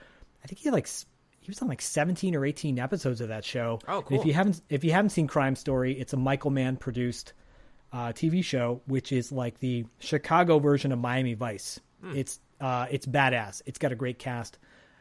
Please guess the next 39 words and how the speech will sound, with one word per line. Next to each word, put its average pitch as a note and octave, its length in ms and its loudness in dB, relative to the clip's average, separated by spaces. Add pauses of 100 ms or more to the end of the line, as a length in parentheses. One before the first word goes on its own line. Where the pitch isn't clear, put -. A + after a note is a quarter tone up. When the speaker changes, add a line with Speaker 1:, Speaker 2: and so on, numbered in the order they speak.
(280)
Speaker 1:
I'll - 60 -16
save D3 160 4
that B2 140 0
for B2+ 100 -6
another A#2 220 -6
story, G2+ 300 -12 (400)
um, B2+ 800 2 (100)
for C#3+ 160 2
another C3 280 2
<laughs> A#2+ 80 2
episode. A2+ 380 -4 (560)
Yeah, E3+ 260 4
he F3+ 160 6
was A#3 160 4
in, A#3 160 8
like, F#3 440 4 (140)
yeah, E3+ 140 6
Brain E3+ 240 6
Smasher F3 520 4
is C#3+ 100 4
not C#3+ 160 2
very C3+ 140 4
good. C3+ 460 4 (120)
Um, B2 400 -2 (100)
he - 440 -4
was C4 180 4
just A#3+ 180 0
in G#3+ 80 4
a, E3 180 4
in D#3+ 80 0
a D#3 60 2
slew F#3+ 800 6
of D#3+ 180 0
kind D#3 240 0
of C3 120 -2 (260)
cheeseball, C#3+ 1080 4 (300)
straight D3 420 0
to C#3 60 0
v-, C3 160 -4